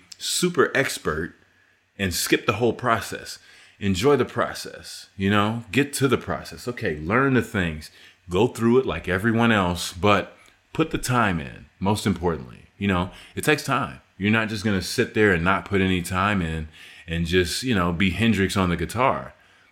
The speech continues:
You know, you have to put the time in. You gotta bruise those fingers. They're gonna bleed.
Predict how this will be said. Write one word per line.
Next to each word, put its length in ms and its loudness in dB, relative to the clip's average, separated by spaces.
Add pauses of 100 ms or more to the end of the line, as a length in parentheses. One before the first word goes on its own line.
(120)
You 140 0
know, 140 2
you 160 2
have 140 0
to 60 -4
put 180 -4
the 60 -14
time 400 0
in. 140 -8
You 100 -4
gotta 200 2
bruise 420 2
those 220 2
fingers. 460 0
They're 120 -4
gonna 160 0
bleed. 580 0